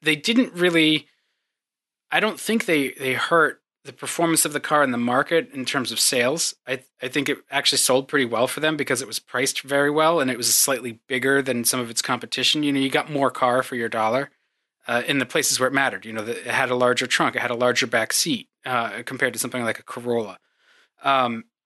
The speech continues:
o-, on the other hand, it's nice that they're putting some of that classic V W back into it because, uh,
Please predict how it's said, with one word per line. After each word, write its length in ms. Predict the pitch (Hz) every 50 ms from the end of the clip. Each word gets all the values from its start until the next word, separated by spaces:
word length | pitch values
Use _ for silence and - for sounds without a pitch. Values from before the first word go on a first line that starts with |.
| _ _ _ -
o-, 140 | - 160 - -
on 120 | 160 156
the 140 | 147 139 151
other 220 | 175 214 233 196
hand, 460 | 160 151 131 120 117 110 113 117 - _ _ -
it's 260 | 147 131 - - -
nice 280 | 143 143 143 135 - -
that 120 | - 123
they're 120 | - 135 123
putting 320 | - - - 160 147 135
some 200 | 123 - 147 139
of 60 | 131
that 280 | 123 127 123 120 107 _ _ _ _ _
classic 540 | - - - 151 135 131 - - 135 - _
V 140 | - 143 139
W 420 | 135 131 117 123 120 117 110 107 - _ _ -
back 220 | 131 123 - -
into 200 | 175 180 143 117
it 160 | 104 104 -
because, 540 | - 131 117 - 135 127 120 110 - - - _ _ _ _ _ _ _ _ _ -
uh, 260 | 131 135 131 127 123